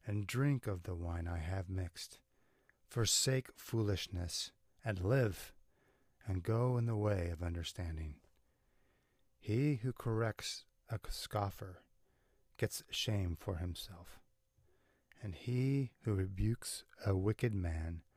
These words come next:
only harms himself. Do not correct a scoffer, lest he hate you. Rebuke a wise man,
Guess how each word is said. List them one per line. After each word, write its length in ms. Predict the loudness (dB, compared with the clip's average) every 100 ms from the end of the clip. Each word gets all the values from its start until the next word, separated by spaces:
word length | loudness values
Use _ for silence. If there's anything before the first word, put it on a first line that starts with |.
| _ _ _ _
only 380 | 2 4 4 2
harms 460 | 4 6 6 2 -2
himself. 680 | -4 -4 -6 -8 -8 -12 -20 _ _ _ _ _ _ _ _ _ _ _ _ _ _ -2
Do 120 | 2
not 260 | 4 2 0
correct 420 | 2 4 4 0
a 60 |
scoffer, 580 | -6 -4 -2 -2 -2 0
lest 280 | 2 2 0
he 180 | -2 -2
hate 320 | -2 -4 -4 -4
you. 340 | -4 -4 -8 _ _ _ _ _ _ _ _ _ -8
Rebuke 400 | -2 4 4 4
a 80 | 2
wise 420 | 4 4 4 2
man, 400 | -2 -4 -6 -10